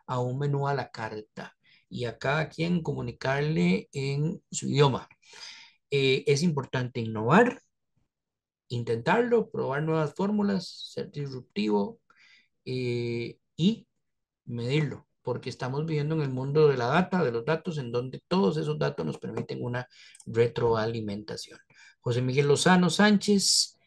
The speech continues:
es, eh, el director de tecnología de Demoscopía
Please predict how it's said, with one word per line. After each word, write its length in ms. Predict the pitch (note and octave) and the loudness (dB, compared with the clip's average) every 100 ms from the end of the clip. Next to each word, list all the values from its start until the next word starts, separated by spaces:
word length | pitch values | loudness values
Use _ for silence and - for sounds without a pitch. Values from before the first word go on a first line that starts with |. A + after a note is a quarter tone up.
| _ _ | _ _
es, 460 | C#3 D3 D3 - - | -2 -2 0 -4 -2
eh, 260 | D3 C3+ | -2 -2
el 100 | B2+ | -2
director 380 | C3 B2+ B2 C#3+ | -4 -6 0 0
de 120 | D3+ | 2
tecnología 1000 | D3 C#3 C3 B2 - D3 D3+ C#3+ C3 A#2+ | 0 -2 -2 -2 0 6 6 6 2 -2
de 800 | B2+ A#2 A#2+ B2+ C#3 C3+ A#2 G#2+ - | -6 -2 0 0 2 2 0 -2 -10
Demoscopía 960 | A#2+ A#2+ B2 - C3 - F3+ F#3 F3+ | -8 -8 -8 -10 -10 0 4 4 2